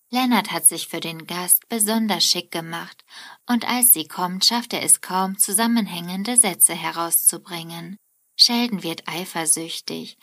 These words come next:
dass sein Freund sich zu sehr um seinen Gast kümmert, und bietet ihr daraufhin einen probiotischen Joghurt an. Als Leonard ihr danach immer noch zu viel Aufmerksamkeit schenkt, zeigt Sheldon ihr sein Zimmer, in dem sie übernachten kann.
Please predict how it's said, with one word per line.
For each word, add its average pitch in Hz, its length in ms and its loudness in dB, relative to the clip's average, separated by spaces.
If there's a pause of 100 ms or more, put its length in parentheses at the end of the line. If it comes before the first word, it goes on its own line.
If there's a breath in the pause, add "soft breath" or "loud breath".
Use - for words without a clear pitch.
(260 loud breath)
dass 226 200 4
sein 226 180 2
Freund 240 400 0
sich - 220 -2
zu 190 240 2
sehr 185 320 0
um 214 100 0
seinen 240 400 -2
Gast - 380 0
kümmert, 170 520 -10 (440 loud breath)
und 233 180 0
bietet 247 360 -4
ihr 165 100 -6
daraufhin 180 760 -2
einen 254 280 -2
probiotischen 180 800 0
Joghurt 170 520 -2
an. 170 320 -8 (800)
Als 247 260 2
Leonard 240 360 2
ihr 160 160 -4
danach 180 440 -4
immer 240 300 0
noch 170 180 -8
zu - 180 -2
viel - 240 -8
Aufmerksamkeit 185 920 -2
schenkt, 185 400 0 (300 loud breath)
zeigt 240 380 2
Sheldon 233 420 2
ihr 185 220 -6
sein 240 260 4
Zimmer, 170 560 0
in 196 80 -4
dem 220 200 0
sie 214 180 -2
übernachten 160 680 -8
kann. 160 480 -8